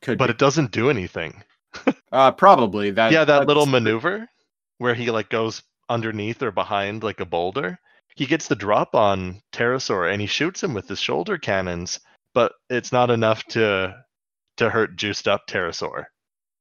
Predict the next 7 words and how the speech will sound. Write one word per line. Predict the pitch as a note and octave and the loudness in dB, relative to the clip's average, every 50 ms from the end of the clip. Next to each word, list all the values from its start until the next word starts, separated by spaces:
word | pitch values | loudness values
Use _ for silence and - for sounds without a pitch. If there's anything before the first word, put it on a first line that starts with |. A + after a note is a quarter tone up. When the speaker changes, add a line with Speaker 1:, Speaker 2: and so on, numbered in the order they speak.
| _ _ _ _ _ _ _ _ _ _ _ _ | _ _ _ _ _ _ _ _ _ _ _ _
Speaker 2:
And | - B2+ A#2+ | -2 0 2
that's | A#2 A#2 C3 - F#2+ F2 D#2+ - | 2 2 2 0 0 -4 -6 -6
Speaker 1:
Hmm. | - B2+ | -8 -6
Speaker 2:
when, | A#2+ B2+ C3 C3 B2+ B2 B2 A#2+ A#2+ A#2 A2+ A2 A2 G#2+ G#2 G#2 - _ _ _ _ | -2 0 2 2 4 2 2 2 0 0 -2 -4 -4 -6 -8 -10 -16 _ _ _ _
um, | A#2 A2 A2 G#2 G#2 G2+ G2 G2 F#2+ F#2 F#2 F#2 F2+ F2+ F2 - _ _ _ _ _ _ _ _ _ _ _ _ _ | -2 0 0 0 0 0 0 0 -2 -4 -4 -6 -10 -12 -14 -18 _ _ _ _ _ _ _ _ _ _ _ _ _
that's | - F#2 F#2 - - | -6 -6 -6 -4 -2
right, | C3+ F#3 G#3+ D#3 A2+ A2+ G#2+ | 0 0 2 2 0 0 -4